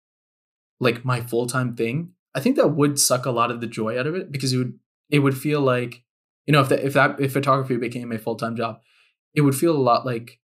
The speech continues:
this is my job and not, like, something that I want to pursue myself. You know what I mean? Although I think there's a balance there that I could probably hit, but I just, uh, I don't know about that yet. So we'll see. Um, but yeah, that's one of my goals. And then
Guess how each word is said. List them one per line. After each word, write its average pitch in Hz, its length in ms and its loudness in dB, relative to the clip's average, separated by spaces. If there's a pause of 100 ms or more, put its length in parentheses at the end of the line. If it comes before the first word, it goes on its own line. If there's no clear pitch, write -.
(460)
this 156 160 6
is 139 80 0
my 120 160 4
job 120 400 2
and 135 140 -4
not, 120 280 -2
like, 120 160 -4
something 131 320 0
that 120 160 -2
I 123 160 4
want 117 200 -4
to 131 80 -4
pursue 123 320 -2
myself. 113 460 -4 (140)
You 139 100 -2
know 135 80 2
what 139 60 0
I 135 40 -2
mean? 139 200 -6 (920)
Although 165 180 8
I 160 60 4
think 196 140 4
there's 147 160 2
a 127 40 -2
balance 123 340 0
there 131 160 -2
that 117 100 0
I 110 60 -2
could 113 120 -8
probably 117 240 -4
hit, 113 280 -6
but 123 260 -12
I - 60 -16
just, - 380 -10
uh, - 340 -8 (100)
I 131 80 2
don't 123 100 2
know 117 100 -2
about 110 160 -10
that 95 140 -8
yet. - 120 -16 (720)
So - 160 0
we'll 113 80 2
see. - 240 -10 (840)
Um, 123 340 2
but 143 100 4
yeah, 143 100 6
that's 123 400 -2
one 139 100 0
of 156 40 2
my 156 100 0
goals. 135 580 -2
And 131 160 0
then 127 540 -2